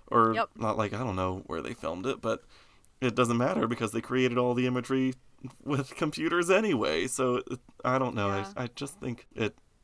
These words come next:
Speaker 1: it's not what I would have hoped to see with this particular project, and we'll see if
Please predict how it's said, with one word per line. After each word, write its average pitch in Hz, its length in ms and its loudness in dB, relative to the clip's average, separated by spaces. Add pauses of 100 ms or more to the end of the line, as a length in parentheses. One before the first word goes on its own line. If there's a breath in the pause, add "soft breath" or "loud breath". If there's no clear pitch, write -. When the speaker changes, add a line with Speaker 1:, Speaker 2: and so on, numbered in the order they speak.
Speaker 1:
it's - 240 -4
not 131 360 8
what 107 300 2
I 110 160 2
would 107 140 0
have 101 120 0
hoped - 440 -4 (140)
to 117 120 -2
see 71 480 -4
with 101 200 -6 (260)
this - 340 -8 (180)
particular - 460 -8
project, 147 720 -2
and 104 340 -4 (140)
we'll 110 200 0
see 165 260 -2
if - 360 -10